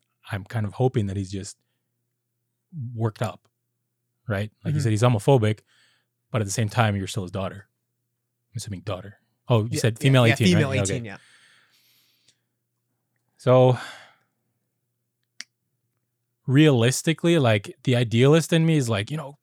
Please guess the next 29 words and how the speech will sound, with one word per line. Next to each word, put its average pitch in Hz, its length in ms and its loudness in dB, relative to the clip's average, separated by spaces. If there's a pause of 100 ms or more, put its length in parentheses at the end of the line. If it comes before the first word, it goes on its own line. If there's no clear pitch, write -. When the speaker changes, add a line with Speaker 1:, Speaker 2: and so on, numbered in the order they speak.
(340)
Speaker 1:
go 175 160 0
for 156 260 2
it, 135 80 -2
stick - 240 -4
him, 151 140 -2
stick 151 240 -4
it 156 40 -4
to 147 80 0
the 135 80 0
man. 127 320 2
At - 720 -16
the 127 60 -6
same 127 160 -2
time, 123 160 2
the, 110 180 0 (280)
realistically, 135 880 2
like, 110 420 0
if 113 140 -6
you 131 60 -4
have 110 60 -2
nowhere 117 220 0
to 107 80 -2
go, 101 240 -2
is 98 80 -4
that 101 160 -6
worth 101 260 -6
for 123 140 -8
you 131 160 -6 (840)
to 95 320 -12